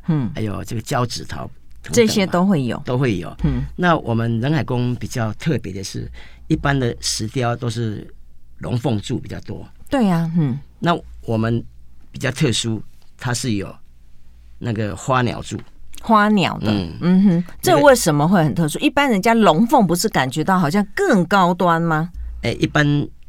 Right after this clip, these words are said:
Speaker 2: 宫庙都是只有龙凤柱，
Speaker 1: 嗯哼。
Speaker 2: 只有我们，哎，仁海宫这边有花鸟柱，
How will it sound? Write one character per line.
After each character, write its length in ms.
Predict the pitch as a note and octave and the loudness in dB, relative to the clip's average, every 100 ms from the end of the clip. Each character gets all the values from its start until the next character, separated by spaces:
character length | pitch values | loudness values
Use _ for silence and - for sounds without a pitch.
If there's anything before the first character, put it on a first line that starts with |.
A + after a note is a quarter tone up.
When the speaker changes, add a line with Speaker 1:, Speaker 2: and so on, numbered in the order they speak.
| - - - | -20 -20 -12
Speaker 2:
宫 180 | - C3+ | -2 0
庙 160 | C#3+ A#2+ | 2 0
都 100 | A2+ | 0
是 100 | A#2+ | -4
只 140 | - | -4
有 80 | A2+ | -4
龙 180 | D#2+ F#2+ | -4 -6
凤 220 | G2 F#2+ | -6 -6
柱， 240 | - - - - | -8 -10 -6 0
Speaker 1:
嗯 200 | D#3 F3+ | 2 4
哼。 180 | D3 | 2
Speaker 2:
只 120 | D3 B2+ | 0 0
有 160 | C#3+ | 2
我 80 | A2 | 2
们， 160 | G2+ - - - | -2 -4 -10 -12
哎， 420 | G2+ F#2+ F#2+ G2+ | -8 -8 -8 -10
仁 140 | - A2 | -4 -2
海 100 | G#2+ | -2
宫 240 | - G#2 F#2+ | -4 -8 -6
这 100 | G2+ | -6
边 180 | G#2 | -4
有 220 | G2+ F2 E2+ | -6 -8 -12
花 220 | - G#2+ | -6 -2
鸟 160 | G#2+ D#2 | -2 -4
柱， 240 | - - | -10 -10